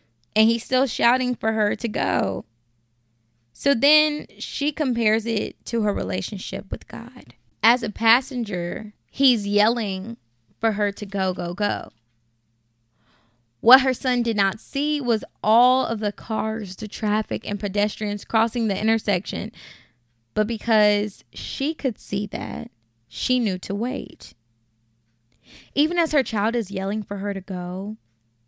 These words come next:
she had to wait. It's the same type of situation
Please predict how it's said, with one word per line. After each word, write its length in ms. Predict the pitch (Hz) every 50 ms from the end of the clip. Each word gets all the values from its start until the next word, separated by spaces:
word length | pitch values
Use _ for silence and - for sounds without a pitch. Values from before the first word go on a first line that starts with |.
| _ _
she 340 | - - - - - 240 214
had 340 | 196 196 185 170 - - -
to 180 | - 196 180
wait. 520 | 180 185 185 190 202 202 - - _ - - _ _ _ _ _ _ _ _ _ _ _ _ _ _ _ _ _ _ _ _ _ _ _ _ _ _ _ _ _
It's 240 | - 294 320 302 -
the 140 | 311 320 302
same 720 | - - - 247 240 254 262 262 262 262 254 247 247 247 226
type 340 | - - 240 220 226 -
of 160 | - - 202 -
situation 920 | - 220 220 202 - - 196 190 185 196 190 - 202 190 185 180 180 196